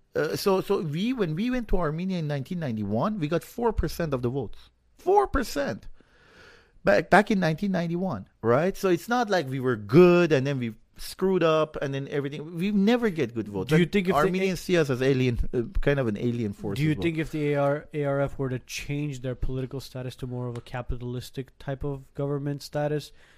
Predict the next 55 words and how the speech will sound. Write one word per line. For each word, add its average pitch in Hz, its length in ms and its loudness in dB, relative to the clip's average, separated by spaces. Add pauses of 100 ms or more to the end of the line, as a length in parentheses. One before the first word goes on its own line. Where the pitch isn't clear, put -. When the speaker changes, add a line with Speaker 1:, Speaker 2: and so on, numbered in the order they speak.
(120)
Speaker 2:
they 127 100 -6
would 123 80 -2
Speaker 1:
Would 104 80 -2
Speaker 2:
get 131 60 0
Speaker 1:
change? 131 100 0
Speaker 2:
more 135 120 0
votes? 139 400 -8 (160)
Speaker 1:
I, 151 160 8 (120)
I 165 220 8
don't, 170 300 4
I 156 160 6
don't 180 220 2
even 147 300 -4 (220)
believe 127 360 -2
that's, 113 280 0
that's 117 320 -4
a 113 60 0
relevant 113 440 -2
issue 123 260 -4
as 98 140 0
of 95 120 -4
today 98 300 -2
in 92 80 -6
Armenia. 90 580 -6
Armenia, 175 680 0 (420)
Speaker 2:
No, 107 160 -6
Speaker 1:
right 175 240 6
Speaker 2:
you - 40 -12
Speaker 1:
now, 147 200 4
Speaker 2:
just - 140 2
picture - 260 2
Speaker 1:
there 143 80 8
Speaker 2:
it 143 60 6
Speaker 1:
is - 60 2
Speaker 2:
this, 143 120 6
Speaker 1:
a 143 40 -8
Speaker 2:
just 190 200 0
picture 247 340 0
it 202 140 -4
like, 185 200 0
for 190 140 -4
example, 185 600 0
we 147 180 0
are 156 80 6
the 156 140 0 (100)
A - 20 2
R 208 180 -2
F. 147 300 -2 (120)
Speaker 1:
Yeah. 113 220 -6 (100)
Speaker 2:
We 139 120 2
are 143 80 2
no 147 160 0
longer 156 360 2
a 139 60 2
socialistic 165 720 -4